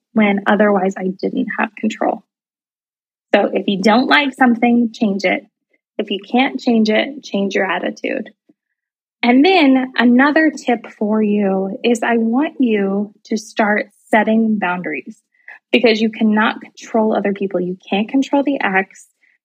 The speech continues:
You can't always control the kids. You probably have some influence over their behavior, at least when they're in your home. You probably have some influence over your partner, but you can't control any of those people. The only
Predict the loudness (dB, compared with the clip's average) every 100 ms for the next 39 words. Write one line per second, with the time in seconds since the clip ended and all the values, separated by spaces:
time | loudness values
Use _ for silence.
0 | -6 -6 -6 -2 0 0 0 0 2 2
1 | 0 0 0 2 0 -2 -4 -2 -2 -2
2 | -4 0 2 2 2 2 2 2 0 -2
3 | -4 -4 -2 -2 -4 -4 0 2 2 0
4 | -4 -4 -2 0 0 -2 -2 -6 -4 -4
5 | -4 -4 -14 _ _ 0 2 2 0 0
6 | 0 2 2 0 0 -4 -4 -4 -4 -6
7 | -8 -16 _ _ -2 -2 0 0 2 2
8 | 0 -2 -6 -2 -2 0 -2 -4 -2 0
9 | 0 0 0 2 2 0 -2 -2 0 0
10 | 0 -4 _ -4 0 -2 -2 -8 -6 -4
11 | -4 -2 0 2 2 0 -2 0 -2 -4
12 | -10 -8 -12 -14 _ _ _ _ -8 -2
13 | 2 4 4